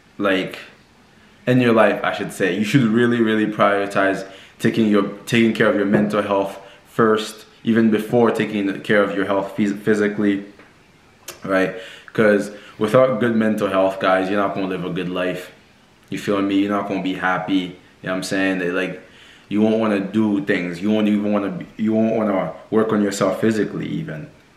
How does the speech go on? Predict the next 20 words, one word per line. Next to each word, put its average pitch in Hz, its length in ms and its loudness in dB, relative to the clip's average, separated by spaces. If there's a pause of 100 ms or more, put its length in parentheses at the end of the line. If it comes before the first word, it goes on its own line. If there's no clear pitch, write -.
Uh, 87 200 -4
you 95 60 -4
know 95 40 0
what 92 60 -2
I'm - 80 -6
saying? 98 320 -2
I 120 80 4
know 143 160 6
sometimes, 120 760 2 (800)
uh, 101 380 2 (260)
physical 117 540 2
health, 107 480 2 (480)
good, 113 100 4
having 117 320 2
good 110 160 2
physical 107 400 0
health 101 300 0
can 98 180 0
lead 104 240 0
to 92 320 0